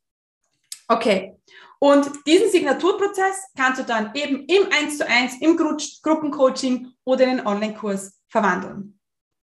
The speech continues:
Und wenn du jetzt sagst, ähm, du hast schon Kunden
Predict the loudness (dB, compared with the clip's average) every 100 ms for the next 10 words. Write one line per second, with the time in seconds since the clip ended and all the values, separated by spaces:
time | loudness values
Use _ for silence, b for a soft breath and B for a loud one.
0 | _ _ _ b b b b 0 2 4
1 | 4 4 0 0 2 2 -2 -10 -2 2
2 | 4 4 0 -2 -4 -2 -2 0 -2 -2
3 | -8 -8 -2 0 0 -6 -2 2 2 0
4 | -6